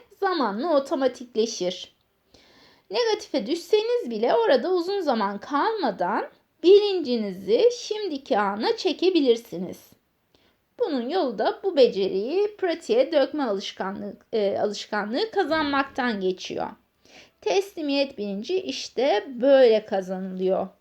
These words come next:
Bir kere zihinsel ve ruhsal sağlamlığa eriştiğinizde artık geriye dönüş yok. Unutmayın,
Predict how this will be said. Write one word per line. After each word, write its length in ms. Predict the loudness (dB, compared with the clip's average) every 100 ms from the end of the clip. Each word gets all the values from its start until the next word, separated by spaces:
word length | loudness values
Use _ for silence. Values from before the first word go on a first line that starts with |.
| _ _ -20 -20 _ 4
Bir 260 | 4 4
kere 320 | 2 2 2
zihinsel 640 | 0 -4 -4 -4 -2 0 2
ve 100 | 0
ruhsal 460 | 0 -4 0 2
sağlamlığa 800 | 2 2 2 2 0 -2 -6 -2
eriştiğinizde 1040 | 2 4 4 -2 -8 -8 -6 -8 0 2 2 -4 0 2
artık 360 | 2 -2 -10 -10
geriye 520 | -6 -2 0 0 -2
dönüş 580 | -4 -2 -2 -4 -8 0
yok. 440 | 4 4 2 -16 _ _ _ _ _ _ _ _ -6
Unutmayın, 600 | -6 -6 -6 -6 -6